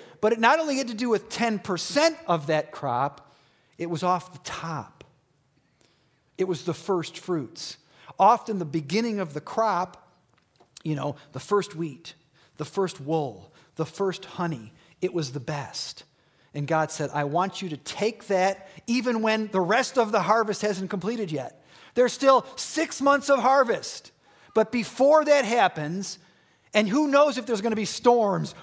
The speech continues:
or, or pests or problems or fires or crimes, even before all these things don't or do happen in the next several months,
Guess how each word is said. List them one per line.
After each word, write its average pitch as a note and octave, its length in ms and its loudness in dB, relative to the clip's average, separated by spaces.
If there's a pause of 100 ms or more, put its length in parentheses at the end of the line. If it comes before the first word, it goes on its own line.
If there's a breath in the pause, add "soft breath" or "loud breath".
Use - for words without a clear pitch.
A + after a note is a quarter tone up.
or, F#3 280 2 (100)
or F#3+ 180 2
pests - 720 0 (220 loud breath)
or G3+ 160 4
problems G#3+ 720 4
or G3+ 200 4
fires G3+ 640 2
or F#3+ 300 0 (200 loud breath)
crimes, A3+ 480 2 (300 loud breath)
even D4+ 340 2
before D4 320 2
all D4+ 300 4
these D4+ 260 -2
things C#4+ 380 -2 (1160 soft breath)
don't C#4 320 4
or G#3+ 160 2
do G#3+ 280 -2
happen F#3 480 2
in F3 80 -4
the E3+ 80 -2
next F3+ 220 -2
several F3 260 -2
months, F3+ 180 -4